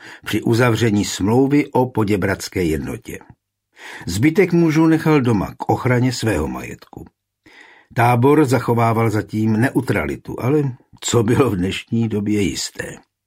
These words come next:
Táborská radnice a především vlivní kněží nestranili samozřejmě Rožmberkovi, ale nehorovali ani pro Poděbrada.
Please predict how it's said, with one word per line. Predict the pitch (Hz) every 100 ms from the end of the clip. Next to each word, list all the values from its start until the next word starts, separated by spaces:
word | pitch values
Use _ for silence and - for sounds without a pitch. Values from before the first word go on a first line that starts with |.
| _ _ _ _ _ _ _
Táborská | - 185 202 196 - 147
radnice | 135 139 170 170 165
a | 107
především | - 131 147 - 135
vlivní | 98 131 147 156 147
kněží | 117 135 120 110 78 69 - - _ 123
nestranili | 135 - 175 170 151 120
samozřejmě | - 120 123 101 110 104 95
Rožmberkovi, | 104 110 131 110 98 - 85 85
ale | 107 139 151 127 - - - 101
nehorovali | 127 123 139 151 151 151 151
ani | 139 151 160
pro | 170 170
Poděbrada. | 170 151 104 73 - - -